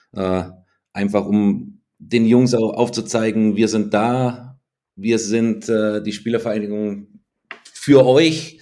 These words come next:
Ähm, und dann natürlich, äh, ging's darum, auch nachhaltig für unsere, ja, Mitglieder zu zeigen, was, was können wir für euch tun.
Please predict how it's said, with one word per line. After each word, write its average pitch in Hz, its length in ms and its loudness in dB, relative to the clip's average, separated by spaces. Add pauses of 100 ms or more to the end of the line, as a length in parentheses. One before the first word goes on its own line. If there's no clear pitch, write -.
(460)
Ähm, 117 560 2 (560)
und 110 600 0 (840)
dann 110 220 0
natürlich, 110 640 -2
äh, 101 480 -4 (480)
ging's 117 240 -6
darum, 104 680 -2 (640)
auch 104 220 -2
nachhaltig 104 560 -2
für 101 140 -4
unsere, 98 680 -2 (340)
ja, 98 220 -6
Mitglieder 101 560 -2
zu 104 140 -8
zeigen, 101 360 -4
was, 104 300 -6
was 101 180 -4
können 110 200 2
wir 107 100 4
für 104 180 0
euch 110 220 2
tun. 135 480 4